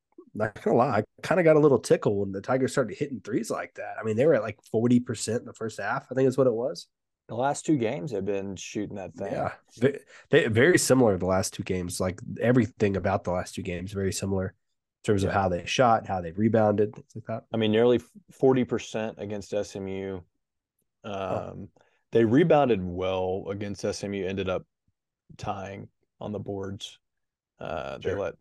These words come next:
Speaker 2: S M U kinda come back late. And then yesterday, thirty-one point six percent. So started out really strong. I think you started out, what, three or four? Your first three field
Speaker 1: Yeah.
Speaker 2: goals were threes.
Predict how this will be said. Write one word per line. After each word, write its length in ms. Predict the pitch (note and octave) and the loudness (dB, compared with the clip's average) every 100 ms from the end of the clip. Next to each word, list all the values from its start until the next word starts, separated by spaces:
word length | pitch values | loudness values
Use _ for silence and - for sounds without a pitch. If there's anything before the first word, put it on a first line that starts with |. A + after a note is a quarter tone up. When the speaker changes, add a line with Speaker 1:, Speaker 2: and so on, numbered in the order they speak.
| _ | _
Speaker 2:
S 180 | G#2 - | -10 -10
M 60 | G#2 | -14
U 80 | F#2+ | -14
kinda 220 | G2 F#2 | -14 -12
come 180 | G2 F#2+ | -12 -10
back 260 | F#2+ - | -10 -8
late. 260 | G2 F#2+ - | -6 -6 -8
And 160 | G#2 | -10
then 140 | G#2 G#2 | -8 -4
yesterday, 640 | A#2 - G#2+ G2+ G2 F#2 - _ _ _ _ _ _ _ - | -4 -4 -4 -2 0 -4 -8 _ _ _ _ _ _ _ 0
thirty-one 400 | A2+ G#2 G2 F#2 | 2 2 -2 -6
point 220 | G2 F2+ | -10 -10
six 260 | - F#2 - | -10 -10 -10
percent. 520 | - - F#2 F2+ - | -14 -12 -14 -16 -16
So 360 | - F#2+ F#2 - _ _ | -8 -6 -6 -10 _ _
started 300 | - C3 C3 | 2 4 6
out 120 | A#2+ | 4
really 200 | G#2+ A#2 | 4 2
strong. 220 | F#2+ - G#2 | 0 -4 -4
I 40 | |
think 160 | B2+ B2 | -4 -6
you 60 | |
started 320 | F2 A2 G#2+ G#2 | -4 -2 0 0
out, 160 | F#2 | -2
what, 240 | F#2+ F#2+ - _ | -4 -6 -10 _
three 160 | G#2+ G#2 | -4 -4
or 40 | |
four? 440 | G2 G2 G2 G2+ G#2 | -4 -4 -4 -4 -6
Your 100 | F#2 | -10
first 300 | - G#2 - | -4 -4 -4
three 200 | G2+ G2 | -8 -8
field 240 | F2+ F#2+ F#2+ | -6 -4 -2
Speaker 1:
Yeah. 60 | G2 | -2
Speaker 2:
goals 260 | G2 G2 | -2 -4
were 260 | G2 F#2+ - - - | -6 -6 -8 -16 -10
threes. 480 | A2 G2+ G#2 - | -6 -6 -6 -10